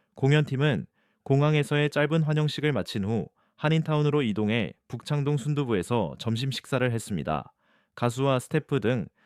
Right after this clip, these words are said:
삼십여 명은 순두부찌개, 엘에이 갈비, 양념게장 등 한식으로 엘에이에서의 첫 식사를 했다고 하는데요.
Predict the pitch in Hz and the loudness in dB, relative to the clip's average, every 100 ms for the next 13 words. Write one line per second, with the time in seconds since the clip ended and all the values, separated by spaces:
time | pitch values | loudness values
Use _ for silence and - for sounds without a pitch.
0 | _ _ - 160 160 143 117 101 135 82 | _ _ -2 0 0 0 0 2 0 -2
1 | - _ _ - - 170 170 156 - 107 | -8 _ _ -8 -2 2 2 0 -4 -4
2 | 92 - - - 107 127 120 107 92 113 | -4 -4 -12 -2 2 2 4 2 0 -2
3 | 65 _ _ _ 113 117 143 147 143 143 | -4 _ _ _ 0 2 4 4 2 0
4 | 139 143 139 123 131 104 117 78 - - | 0 0 0 0 -2 2 2 0 -4 -2
5 | 107 127 127 120 131 127 - 156 175 - | 4 6 4 4 2 0 0 -6 -6 -4
6 | 151 147 143 - 123 123 123 98 95 113 | 0 0 0 -2 -2 0 0 0 0 -2